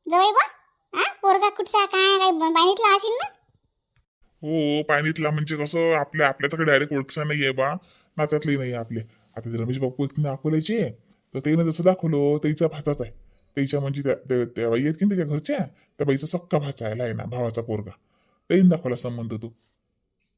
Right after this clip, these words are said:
Speaker 1: असं काय? अं, मग रमेश बापू तुमच्या ओळखीचे आहेत नाही?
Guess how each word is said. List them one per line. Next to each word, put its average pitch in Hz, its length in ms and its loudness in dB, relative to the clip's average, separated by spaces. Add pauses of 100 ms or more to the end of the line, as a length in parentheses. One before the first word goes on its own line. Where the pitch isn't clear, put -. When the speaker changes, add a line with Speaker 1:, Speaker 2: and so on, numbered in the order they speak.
(580)
Speaker 1:
असं 427 240 -2
काय? 180 220 4
अं, 262 540 -4
मग 294 120 -2
रमेश 349 240 4
बापू 359 180 2
तुमच्या 349 240 4
ओळखीचे 302 320 0
आहेत - 160 -4
नाही? 359 300 -4